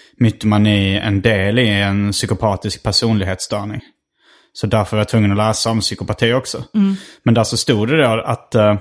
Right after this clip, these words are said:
Speaker 1: att, eh, hjärnsk-, att liksom en, en, eh, liksom fysisk hjärnskada var nästan,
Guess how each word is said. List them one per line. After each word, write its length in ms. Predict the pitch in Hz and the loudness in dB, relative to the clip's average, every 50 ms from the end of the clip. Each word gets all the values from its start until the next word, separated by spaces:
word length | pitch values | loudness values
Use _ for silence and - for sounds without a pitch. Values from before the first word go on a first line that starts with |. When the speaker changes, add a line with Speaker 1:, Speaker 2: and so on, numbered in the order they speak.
| - _ _ _ _ _ - _ _ _ _ _ _ _ _ - | -6 _ _ _ _ _ -20 _ _ _ _ _ _ _ _ -6
Speaker 1:
att, 340 | 127 117 - - _ _ - | -6 -6 -6 -6 _ _ 0
eh, 260 | 107 101 101 101 101 104 101 | 0 2 2 2 2 0 0
hjärnsk-, 760 | 110 110 107 107 120 117 117 120 123 127 - - - - - - | -2 -4 0 2 2 2 4 4 2 2 0 -2 -6 -8 -10 -4
att 140 | 147 117 110 | -2 -2 -2
liksom 260 | 117 110 - - 113 | 0 -2 -2 0 0
en, 200 | 107 107 107 - - _ - | 2 2 0 -2 -4 _ -4
en, 320 | 135 117 110 110 110 107 | -2 0 2 2 2 2
eh, 160 | 107 107 107 107 | 2 2 2 0
liksom 280 | 107 110 - 120 107 | 0 -2 -2 -2 -4
fysisk 800 | - - - 147 131 113 110 107 - - - 123 117 - - - | -4 -2 0 2 2 2 2 0 -2 -2 -4 -2 -4 -4 0 2
hjärnskada 760 | 135 135 143 156 147 - - - 110 104 104 104 98 104 104 | 2 4 4 2 0 -2 -2 -2 0 0 0 0 2 0 0
var 120 | 104 110 113 | 2 0 0
nästan, 560 | 107 107 104 - - - 110 101 101 101 98 | 0 0 -2 -4 -4 -2 -2 0 0 0 -2